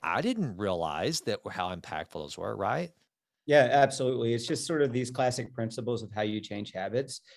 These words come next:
Speaker 2: And we
Speaker 1: Yeah.
Speaker 2: know they work, right? Tried and true. They work, simple. Anybody can do 'em. Because if you don't do that, it's gonna fall apart on you. It just
Speaker 1: Yeah.
Speaker 2: is.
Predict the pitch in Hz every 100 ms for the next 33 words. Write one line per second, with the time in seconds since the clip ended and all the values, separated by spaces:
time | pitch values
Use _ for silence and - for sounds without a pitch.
0 | - 139 139 131 131 120 107 107 120 -
1 | - 127 123 127 143 139 127 120 120 120
2 | 120 120 - - - 113 117 123 127 127
3 | - 135 123 127 120 123 123 120 120 113
4 | 117 120 120 156 160 170 202 214 196 135
5 | 120 117 113 113 - - - - 175 143
6 | 135 113 107 101 98 101 98 98 101 _
7 | - 185 196 101 147 139 117 113